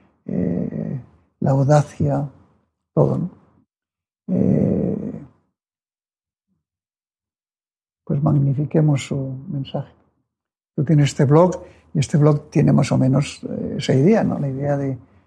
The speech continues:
de que gente que a ti te parezca que puede lanzar un mensaje que ayude a otras personas, pues, pues yo creo que eso es estupendo, realmente eso me parece fenomenal.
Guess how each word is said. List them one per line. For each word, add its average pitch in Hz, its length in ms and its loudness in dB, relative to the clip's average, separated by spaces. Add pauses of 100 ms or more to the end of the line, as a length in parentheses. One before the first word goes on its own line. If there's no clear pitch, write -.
(320)
de 147 180 -2
que - 300 -4
gente 151 540 0 (380)
que - 80 -2
a 151 100 0
ti 165 140 4
te 160 100 2
parezca 135 560 0
que 135 240 -8 (640)
puede 139 180 2
lanzar 135 360 0
un 143 120 0
mensaje 139 560 -4 (640)
que 147 300 0
ayude 143 380 4
a 123 60 2
otras 120 220 -6
personas, 165 520 -2
pues, 139 260 -8 (480)
pues - 160 -2
yo - 140 0
creo - 180 -2
que - 100 -8
eso - 120 0
es 147 80 2
estupendo, 147 520 2
realmente 143 460 -6
eso 147 380 -12 (300)
me - 120 -6
parece - 420 -8
fenomenal. - 440 -10